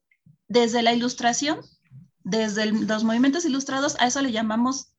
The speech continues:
ciencia, ¿no? El tra-, el, el trabajar con los, con los metales, el trabajar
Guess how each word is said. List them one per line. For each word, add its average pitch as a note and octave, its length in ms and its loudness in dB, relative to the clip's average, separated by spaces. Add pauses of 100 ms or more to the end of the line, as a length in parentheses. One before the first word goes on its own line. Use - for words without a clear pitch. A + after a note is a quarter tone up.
(100)
ciencia, B3+ 600 -2 (340)
¿no? A3+ 280 -4
El G#3 300 -2
tra-, G3+ 180 -2
el, G3+ 200 -2
el F#3+ 240 0
trabajar G3+ 420 -2
con B3+ 160 0
los, A#3+ 240 0
con A3 180 -4
los G#3 160 -4
metales, B3 680 0
el G#3 80 -8
trabajar G3 520 -2